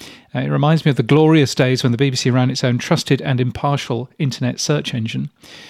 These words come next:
And a search for Classic F M returned entries for B B C Radio three, <laughs> which is just brilliant. A bug, of course.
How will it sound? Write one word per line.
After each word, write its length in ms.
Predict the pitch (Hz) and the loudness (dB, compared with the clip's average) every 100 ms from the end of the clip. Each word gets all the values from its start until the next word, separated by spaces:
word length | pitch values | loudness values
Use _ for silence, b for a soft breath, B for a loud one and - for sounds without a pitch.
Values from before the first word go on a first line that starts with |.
| B B B | B B B
And 140 | 127 | -4
a 40 | 127 | -2
search 320 | - 151 147 | 0 0 0
for 120 | - | -4
Classic 300 | - 156 - | -2 -2 0
F 180 | 131 - | 0 2
M 180 | 151 139 | 2 2
returned 400 | 147 - 175 175 | 0 2 2 4
entries 320 | 180 - 180 | 2 2 0
for 100 | 180 | 0
B 160 | 165 185 | 0 0
B 60 | |
C 140 | 180 196 | 2 2
Radio 320 | 190 202 196 | 4 4 2
three, 440 | - 254 240 151 - - | 0 -2 0 -2 -6 -20
<laughs> 180 | - - | -20 -2
which 280 | 220 - - | 0 0 -4
is 160 | 220 | -4
just 220 | - 220 - | -4 -6 0
brilliant. 380 | 262 196 135 - _ B B B B | 0 2 -2 -8 _ B B B B
A 60 | |
bug, 240 | 208 214 156 | 2 4 4
of 120 | 143 | 2
course. 400 | 143 113 - | 0 0 -4